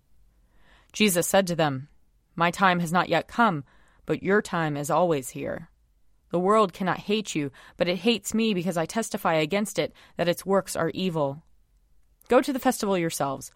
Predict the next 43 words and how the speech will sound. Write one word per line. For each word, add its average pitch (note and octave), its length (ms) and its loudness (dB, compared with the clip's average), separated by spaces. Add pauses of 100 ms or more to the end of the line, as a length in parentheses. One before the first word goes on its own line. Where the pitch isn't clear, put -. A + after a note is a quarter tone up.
(280)
I A#3 140 6
am C#4+ 80 4
not A#3+ 180 2
going G#3 220 2
to F#3+ 80 -6
this D3+ 120 -6
festival, C#3+ 400 -4
for - 140 -2
my F#3+ 160 4
time F#3+ 240 0
has E3 160 -4
not F#3+ 220 0
yet F3 240 0
fully D3+ 340 -4
come." C#3 380 -6 (840)
After D#3+ 220 -2
saying G#3 360 2
this, D3 220 0 (220)
he G#3 140 0
remained F3 320 2
in D3+ 80 -2
Galilee. E3 560 0 (680)
But F#3+ 100 4
after F#3+ 200 4
his F3+ 160 -2
brothers A3+ 380 4
had F3+ 160 -2
gone A3 240 2
to G3 80 -6
the E3+ 80 -4
festival, E3 560 -2 (360)
then A3+ 220 4
he G#3 180 0
also G#3 360 2
went, C#3+ 260 -4
not C4+ 220 0
publicly, F3 640 0 (280)
but F#3 120 -2
as G3 180 6
it G3+ 140 0
were F3 240 2
in E3 180 -4
secret. - 560 -8